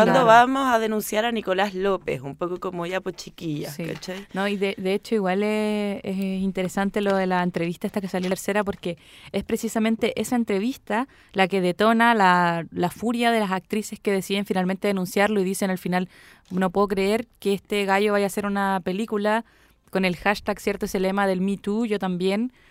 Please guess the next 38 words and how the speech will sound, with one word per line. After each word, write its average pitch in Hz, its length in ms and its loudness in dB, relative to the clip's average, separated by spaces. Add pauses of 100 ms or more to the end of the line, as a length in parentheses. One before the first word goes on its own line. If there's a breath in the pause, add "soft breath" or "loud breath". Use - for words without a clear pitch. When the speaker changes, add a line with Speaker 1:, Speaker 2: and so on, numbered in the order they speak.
(240 soft breath)
Speaker 1:
Eh. 180 60 0
Speaker 3:
Acuñaron 196 640 2
la-, 185 380 4 (100)
las 180 180 -4
feministas 185 540 -2
o 190 80 0
la-, 185 460 -2
las 175 160 -6
actrices, 190 560 -4
las 180 320 -2
mujeres 190 400 -4
que 185 340 -2 (220 soft breath)
decidieron 196 420 0
denunciar 202 380 2 (260 soft breath)
en 185 100 -2
distintas 185 220 -2
partes 208 220 -2
del 196 100 -2
mundo 208 220 0
estas 202 160 -6
situaciones 196 380 -4
de 196 80 0
acoso 202 380 0
que 180 200 -4
comenzó 180 340 0
en 180 180 -2
Hollywood, 202 360 -2
¿cierto? 190 260 -4
Que 180 80 -4
fue 185 140 -4
como 180 160 -2
todo 180 140 0
un 175 120 0
ícono 180 320 -2
el 175 100 0
de 175 300 -2
Harvey 185 220 -2
Weinstein. 185 440 -6